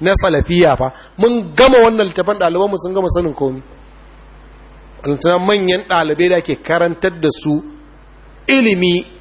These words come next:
na milal da nihal, ana karantar da su manyan ilmomi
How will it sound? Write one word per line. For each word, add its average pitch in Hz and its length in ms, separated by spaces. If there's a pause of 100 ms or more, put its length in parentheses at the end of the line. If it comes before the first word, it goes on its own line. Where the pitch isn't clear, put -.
(100)
na 175 160
milal 190 420 (640)
da 156 120
nihal, 196 480 (340)
ana 208 240
karantar 208 500
da 185 100
su 190 200
manyan 190 500 (100)
ilmomi 202 680